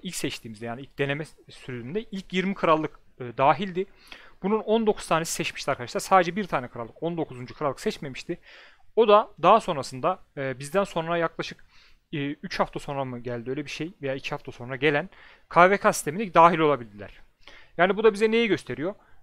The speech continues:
E, biz burada şu an bunu seçmesek bile on beş gün sonra, yani bu sistemden, ya ortalama bu.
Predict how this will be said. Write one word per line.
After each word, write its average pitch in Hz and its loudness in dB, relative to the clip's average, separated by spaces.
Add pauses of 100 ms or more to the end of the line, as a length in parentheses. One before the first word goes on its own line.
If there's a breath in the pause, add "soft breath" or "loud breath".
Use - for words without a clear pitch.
E, 147 -4
biz 202 -6
burada 214 4
şu - -2
an 208 2
bunu 208 -4
seçmesek - -6
bile - -8 (880)
on 226 4
beş 208 2
gün 143 -8
sonra, 120 -12 (140)
yani 117 -10
bu 151 -8 (360)
sistemden, 147 -4 (160)
ya 180 2
ortalama 196 4
bu. 147 0